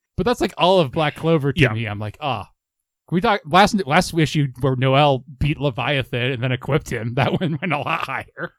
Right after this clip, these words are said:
Speaker 2: Yeah, th-, and that's like, it's why I like Black Clover, but, you know, it's not, it doesn't tend to rank well, is because it's like, "I almost got it, man."
Speaker 1: I, I've un-, speaking of almost got it, man, I have Undead Unluck at twelve.
Speaker 2: Okay.
Speaker 1: They made it back to Earth.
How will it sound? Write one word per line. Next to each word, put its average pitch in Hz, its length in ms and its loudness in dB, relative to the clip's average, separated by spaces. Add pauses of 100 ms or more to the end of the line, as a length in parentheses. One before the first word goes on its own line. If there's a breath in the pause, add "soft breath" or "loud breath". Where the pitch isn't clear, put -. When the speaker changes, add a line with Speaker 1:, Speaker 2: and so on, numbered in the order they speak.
Speaker 2:
Yeah, 185 220 4 (120)
th-, 170 180 0
and 156 100 -6
that's - 400 -4 (140)
like, 120 340 2 (220)
it's 127 220 -2
why 131 400 2
I 123 120 2
like 117 340 0
Black 101 200 -6
Clover, 98 420 -6
but, 95 340 -6
you 110 120 -6
know, 92 160 -4
it's 87 140 -12
not, 92 220 -8 (880)
it 113 160 -2
doesn't 104 240 0
tend 110 200 -2
to 104 60 -10
rank 98 300 0
well, 87 240 -4
is 87 100 -8
because 98 320 -4
it's 92 120 -10
like, 123 140 -2
"I 226 200 4 (160)
almost 139 340 2
got 98 180 -4
it, 90 60 -6
man." 95 220 -6 (520)
Speaker 1:
I, 175 160 -6
I've 202 200 4
un-, 180 200 0
speaking 233 380 0
of 156 80 4
almost 139 340 0
got 117 200 -2
it, 110 80 -10
man, 104 200 -8
I 123 60 -2
have 139 100 0
Undead 123 380 2
Unluck 110 400 0
at - 100 -8
twelve. 110 320 2 (140)
Speaker 2:
Okay. 117 140 0
Speaker 1:
They 127 40 6
made 123 120 6
it 104 60 4
back 117 180 2
to 110 60 0
Earth. 107 320 -2